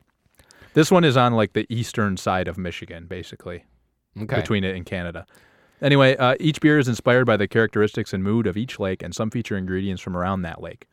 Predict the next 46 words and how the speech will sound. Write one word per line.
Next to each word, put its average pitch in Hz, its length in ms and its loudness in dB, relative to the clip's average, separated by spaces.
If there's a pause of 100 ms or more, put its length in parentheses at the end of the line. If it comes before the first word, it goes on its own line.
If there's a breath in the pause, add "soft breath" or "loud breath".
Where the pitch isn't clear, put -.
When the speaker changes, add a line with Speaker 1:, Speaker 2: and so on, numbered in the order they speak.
Speaker 1:
There 101 140 -2
are 101 60 0
eight 120 200 0
beers 110 280 2
in 104 60 -2
the 95 60 -2
series 95 400 -2
released 95 280 -2
throughout 95 260 -2
the 95 80 -6
year. 82 260 -8 (260 soft breath)
This 156 160 2
was 151 80 6
one 135 100 6
of 127 60 4
the 110 100 4
summer 131 280 2
ones 110 180 2
that 104 120 -4
has 92 140 -2
blueberries 95 580 -2
in 92 100 -6
it, 95 120 -4 (480)
saying, 95 280 -4
"Blueberries 139 400 4
are 107 80 4
ubiquitous 98 580 -2
in 92 80 -6
Michigan 92 300 -8
and 90 80 -4
Ontario, 117 500 0 (300 soft breath)
provide 98 240 0
the 92 80 -2
color, 147 320 4
sweetness, 123 420 -2
and 101 180 -6
acidic 117 360 -6
complexity 98 580 -6
to 90 80 -8
this 87 220 -8
light-bodied 90 580 -6
tart - 320 -10
ale." - 240 -18 (840 soft breath)
Speaker 2:
Yeah, 123 160 -6
and 127 180 0
I, 131 240 0